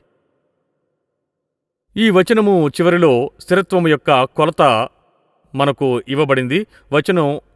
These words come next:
ఇలా చెప్తోంది, ఆయన ప్రత్యక్షమైనప్పుడు ఆయన రాకడ యందు మనం ఆయన ఎదుట సిగ్గుపడక ధైర్యము కలిగి ఉండునట్లు.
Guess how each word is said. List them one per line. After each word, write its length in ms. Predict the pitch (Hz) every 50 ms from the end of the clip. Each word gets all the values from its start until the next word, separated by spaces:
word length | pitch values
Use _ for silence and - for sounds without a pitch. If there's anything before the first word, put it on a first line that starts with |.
| _ -
ఇలా 180 | 135 139 131
చెప్తోంది, 520 | 120 - - 110 - - 113 95 80 73 - _ _ _ _ _ -
ఆయన 180 | 139 160 170 160
ప్రత్యక్షమైనప్పుడు 800 | - 180 185 - 240 220 - - 196 185 180 170 - 180 175 180
ఆయన 220 | 143 151 156 143
రాకడ 360 | 131 135 156 196 196 - 202
యందు 520 | 190 165 160 156 147 147 135 110 104 127 147 - _ _ _ _ _ _
మనం 240 | 131 147 165 175 175
ఆయన 200 | 165 160 156 151
ఎదుట 600 | 143 139 160 160 190 170 - 160 131 117 113 131 147
సిగ్గుపడక 720 | - - 185 156 160 214 160 180 151 147 - - 143 143
ధైర్యము 420 | 147 127 120 147 175 170 170 165 156
కలిగి 260 | - 143 135 135 135
ఉండునట్లు. 720 | 135 120 120 120 117 117 110 - - 120 123 120 101 82